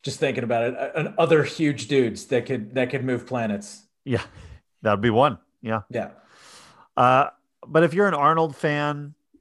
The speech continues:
Speaker 2: it's a must watch. I mean, y-, it really, you need to see the beginning of, of, of his career and, and what really helped, helped launch him, even though it was really Terminator that made him that A-level star.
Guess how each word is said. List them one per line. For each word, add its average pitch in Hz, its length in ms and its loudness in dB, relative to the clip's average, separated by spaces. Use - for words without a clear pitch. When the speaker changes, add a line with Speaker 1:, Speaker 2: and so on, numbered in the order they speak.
Speaker 2:
it's 139 320 -6
a 147 60 2
must 151 400 0
watch. 101 600 -2
I 113 60 -8
mean, 120 220 -2
y-, - 220 -10
it 156 100 -2
really, 135 380 2
you 127 220 -2
need 131 200 -2
to 117 80 -2
see 120 220 -4
the 98 120 -4
beginning 90 640 -6
of, 78 380 -12
of, 85 360 -6
of 90 160 -4
his 92 240 -6
career 85 560 -6
and, 78 240 -10
and 85 180 -12
what 92 200 -4
really 90 480 -6
helped, - 440 -4
helped - 440 0
launch 92 380 -2
him, 80 180 -10
even 87 180 -8
though 85 160 -4
it 85 60 -8
was 82 160 -6
really 92 240 0
Terminator 92 640 -2
that 85 140 -8
made 90 180 -8
him 82 140 -12
that 82 240 -2
A-level 87 400 -2
star. 85 640 4